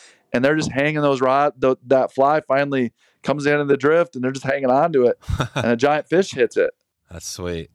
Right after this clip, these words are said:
Speaker 2: And they couldn't do that without that anchor. Yeah, with that, they're in some
Speaker 1: Yeah.
Speaker 2: pretty heavy water, high spring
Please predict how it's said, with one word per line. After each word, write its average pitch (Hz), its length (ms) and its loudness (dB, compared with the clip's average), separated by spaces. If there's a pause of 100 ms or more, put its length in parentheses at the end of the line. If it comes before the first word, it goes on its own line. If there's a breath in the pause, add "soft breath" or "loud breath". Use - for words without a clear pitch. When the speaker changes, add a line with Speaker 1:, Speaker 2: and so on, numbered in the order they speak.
(380)
Speaker 2:
And 98 140 -8
they 98 100 -4
couldn't 98 300 -8
do 101 180 -6
that 95 200 -4
without 90 480 -8
that 85 300 -12
anchor. 90 280 -12
Yeah, 82 200 -8
with 80 140 -12
that, 78 140 -12
they're 95 120 -2
in 95 120 -2
some 226 180 4
Speaker 1:
Yeah. 107 40 0
Speaker 2:
pretty 101 160 -4
heavy 92 180 -8
water, 87 300 -6
high 80 260 -10
spring 80 520 -14